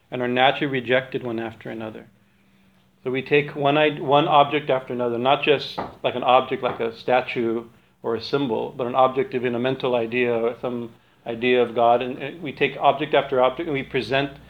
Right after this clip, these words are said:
and we project on it the infinite ideal, like, we're of God, uh, uh, uh, uh, and try to love it. But in each one of them, that ideal will never,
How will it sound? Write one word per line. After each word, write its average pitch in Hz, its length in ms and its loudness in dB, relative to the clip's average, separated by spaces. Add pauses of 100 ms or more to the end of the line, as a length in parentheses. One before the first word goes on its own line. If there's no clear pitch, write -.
(200)
and 139 100 -4
we 139 80 -2
project 143 520 2
on 131 160 -2
it 117 180 -10
the 127 120 -4
infinite 131 480 -4
ideal, 123 540 0
like, 117 220 -8
we're 120 120 -2
of 117 260 -4
God, 110 360 -2 (640)
uh, 131 60 -16
uh, - 20 -12
uh, 139 40 -10
uh, 117 640 -6
and 120 120 -8
try 127 180 2
to 123 120 -6
love 120 200 0
it. 117 140 -10 (460)
But - 420 -2
in 143 140 0
each 151 200 0
one 156 140 4
of 165 80 2
them, 135 260 -4
that 135 220 2
ideal 139 340 2
will 135 380 -2
never, 131 520 0